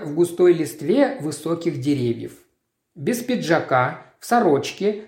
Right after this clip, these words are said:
мэр стоял в воинственной позе, держа трость в руке. Его, казалось, выводило из себя это любопытство толпы, и он повторял то и дело: «Первому, кто подойдёт, я раскрою голову, как с собаки».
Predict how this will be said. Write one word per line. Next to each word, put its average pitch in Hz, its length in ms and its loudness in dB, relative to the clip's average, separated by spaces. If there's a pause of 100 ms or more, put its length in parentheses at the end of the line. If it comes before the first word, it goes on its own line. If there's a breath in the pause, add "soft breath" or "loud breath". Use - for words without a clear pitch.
мэр 208 320 0
стоял 196 680 2
в 139 140 -8
воинственной 185 720 -2
позе, 190 480 2
держа 143 400 -4
трость 196 380 -2
в 139 100 -6
руке. 139 600 -6 (340)
Его, 202 300 4
казалось, 220 600 2
выводило 220 580 2
из - 320 -2
себя 185 300 -2
это 185 240 -4
любопытство 160 720 -2
толпы, 147 460 -4
и 165 180 -2
он 180 200 0
повторял 160 560 -2
то 156 180 -2
и 160 80 -2
дело: 131 480 -2 (360 loud breath)
«Первому, 208 580 2
кто 196 220 -2
подойдёт, 165 800 -2
я 185 240 2
раскрою 185 640 -2
голову, 170 480 2
как 156 240 -4
с - 100 -16
собаки». 139 600 -4